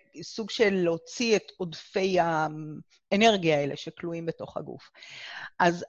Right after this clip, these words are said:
השיטות להתמודדות עם סטרס צריכות להיות בהלימה עם הדבר הזה.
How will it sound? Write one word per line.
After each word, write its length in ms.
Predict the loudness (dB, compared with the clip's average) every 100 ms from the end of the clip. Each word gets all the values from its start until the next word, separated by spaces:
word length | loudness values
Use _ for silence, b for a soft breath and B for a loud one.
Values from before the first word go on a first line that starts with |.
| 2
השיטות 720 | 4 4 2 -6 2 2 6
להתמודדות 540 | 4 4 -2 -2 -2 -4
עם 80 | -8
סטרס 400 | 0 4 4 0
צריכות 480 | -8 0 2 2 2
להיות 240 | 0 0 0
בהלימה 480 | 2 2 2 2
עם 160 | 2 0
הדבר 400 | -2 -2 0 0
הזה. 280 | -2 -4